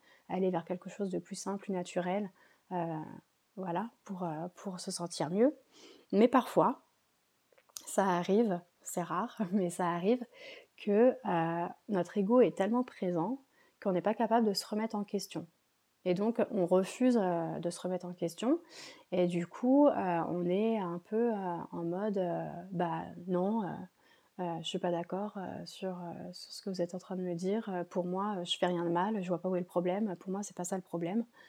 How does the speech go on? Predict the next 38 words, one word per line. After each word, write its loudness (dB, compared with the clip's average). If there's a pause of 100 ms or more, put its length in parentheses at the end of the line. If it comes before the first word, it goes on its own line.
(280)
Donc, -2
euh, -6
j'ai -4
pas -4
envie 0
de -8
changer -2
là-dessus. » -4 (440)
Alors 0
que 0
c'est 2
justement -2
le 2
point -2
qu'il -10
faut -2
changer. -6 (760)
Donc 0
ça, 4
ça 4
peut 0
être, 2
euh, -2 (160)
une, 2
euh, 0 (100)
une -2
raison -2
aussi -6
qui -16
fait -6
qu'on -6
consulte -6
parfois -6 (140)
et -4
que -10
rien -8
ne -14
change. -4